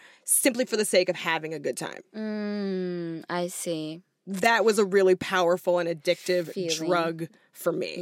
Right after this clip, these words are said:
Speaker 2: Yeah.
Speaker 1: You know what I
Speaker 2: Yeah,
Speaker 1: mean?
Speaker 2: yeah, yeah.
Speaker 1: That feeling of, like, together as oneness. We're all looking out for each other.
Speaker 2: Yeah.
Speaker 1: We're all gonna get home safely. We're all gonna have fun. But right now,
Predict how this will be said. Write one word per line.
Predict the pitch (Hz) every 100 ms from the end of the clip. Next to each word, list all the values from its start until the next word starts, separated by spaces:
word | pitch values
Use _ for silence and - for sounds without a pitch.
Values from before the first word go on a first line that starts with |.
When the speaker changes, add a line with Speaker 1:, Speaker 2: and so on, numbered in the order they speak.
| 170
Speaker 2:
Yeah. | 160 107 104
Speaker 1:
You | 220
know | 214
what | 196
I |
Speaker 2:
Yeah, | 190
Speaker 1:
mean? | 190 180
Speaker 2:
yeah, | 190
yeah. | 165 165 175
Speaker 1:
That | 180
feeling | 214 202
of, | 185
like, | 175 175
together | - - 165 208 196 202
as | 196 185
oneness. | 175 175 175 170 165 _
We're | 165 _
all | 196 196
looking | 196 190 180
out | 175 165
for | 180
each | 165 156
other. | 170 160 170 170
Speaker 2:
Yeah. | - - -
Speaker 1:
We're | -
all | 175 196 196
gonna | 196
get | 196
home | 190 185
safely. | 185 196 190 208 208 196
We're | - _
all | 185 180
gonna | 185 180
have | 185 170
fun. | - 185 185
But | 160 -
right | 156 165 175
now, | 180 196 202 208 220